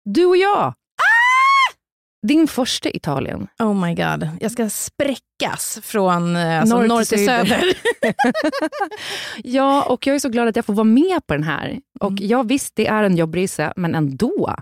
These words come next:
Speaker 2: Mm.
Speaker 1: Vi ska till Capri.
Speaker 2: Nej, men alltså det, det, det, det, det är för mig... Alltså vet du att jag,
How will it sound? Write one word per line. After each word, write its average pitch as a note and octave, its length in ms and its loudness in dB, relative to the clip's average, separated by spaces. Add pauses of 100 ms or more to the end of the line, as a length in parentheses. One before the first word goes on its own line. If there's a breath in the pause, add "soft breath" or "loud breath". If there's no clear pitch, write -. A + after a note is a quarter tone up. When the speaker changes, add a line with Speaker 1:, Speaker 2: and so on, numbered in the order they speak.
(160)
Speaker 2:
Mm. F3+ 180 4
Speaker 1:
Vi G3+ 60 4
ska C4+ 160 0
till - 180 -8
Capri. - 600 -6 (120)
Speaker 2:
Nej, G#3+ 260 -2
men A#3 160 -2
alltså A#3 160 -8
det, B3+ 200 -4
det, B3+ 260 -4
det, C#4 160 -4
det, C#4 280 -4
det C#4+ 160 -2
är C#4 240 0
för B3+ 120 -6
mig... A#3+ 160 0
Alltså D4 140 -6
vet F#4 140 -2
du A#3 60 0
att G#3 120 -6 (280)
jag, D#4+ 340 -2